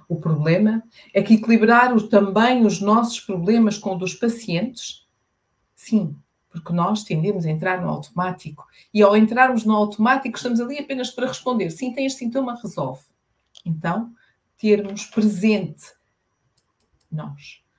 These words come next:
termos presente a nossa, ahm,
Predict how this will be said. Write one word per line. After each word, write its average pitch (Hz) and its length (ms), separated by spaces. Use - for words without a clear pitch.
termos 190 260
presente 208 680
a 170 120
nossa, 165 600
ahm, 156 540